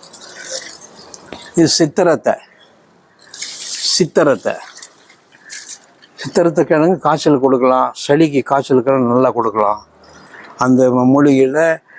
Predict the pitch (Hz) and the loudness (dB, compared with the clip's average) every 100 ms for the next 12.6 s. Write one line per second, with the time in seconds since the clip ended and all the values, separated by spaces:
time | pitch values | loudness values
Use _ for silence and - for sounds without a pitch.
0 | - - 131 123 131 131 131 135 127 123 | -10 0 2 4 2 2 4 4 2 0
1 | 131 147 143 135 120 131 123 110 117 113 | 2 4 4 2 0 0 0 -2 -4 -4
2 | 104 - - - - 147 151 - 160 131 | -6 -8 -20 -20 -6 -2 0 0 4 6
3 | 131 117 95 - _ 127 123 107 95 - | 4 2 -2 -6 _ 2 2 2 -2 -8
4 | _ _ _ _ - - - - - - | _ _ _ _ -20 -20 -20 -20 -20 -6
5 | - 120 143 156 123 143 156 147 143 147 | 0 2 4 2 4 2 4 4 4 2
6 | - 156 147 127 120 135 139 131 120 127 | 2 2 4 2 0 0 2 2 0 -2
7 | 120 120 135 160 180 - _ - - _ | 2 2 4 4 2 -6 _ -20 -20 _
8 | - 131 147 143 113 95 95 78 - - | -2 -2 0 0 0 0 0 -2 -6 -12
9 | - - _ _ - - - - 180 226 | -14 -16 _ _ -20 -20 -6 2 4 4
10 | 185 160 143 151 135 127 147 165 170 151 | 2 2 2 4 2 2 2 2 0 0
11 | 143 170 170 147 143 185 170 147 165 147 | 2 4 2 0 -2 -4 0 -2 -2 -6
12 | 131 113 110 101 92 92 | -2 0 0 -2 -4 -10